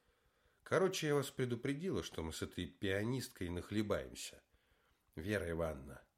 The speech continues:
можно я с собой возьму пару пирожков?»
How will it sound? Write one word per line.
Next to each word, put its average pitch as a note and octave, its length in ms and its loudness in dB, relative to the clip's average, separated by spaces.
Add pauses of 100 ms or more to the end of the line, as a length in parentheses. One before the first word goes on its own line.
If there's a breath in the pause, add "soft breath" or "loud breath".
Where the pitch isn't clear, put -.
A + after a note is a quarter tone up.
(440)
можно C#3+ 320 2
я A#2+ 160 4
с - 80 -4
собой F#2 320 2
возьму D#2+ 340 -2
пару E2 280 0
пирожков?» - 640 -4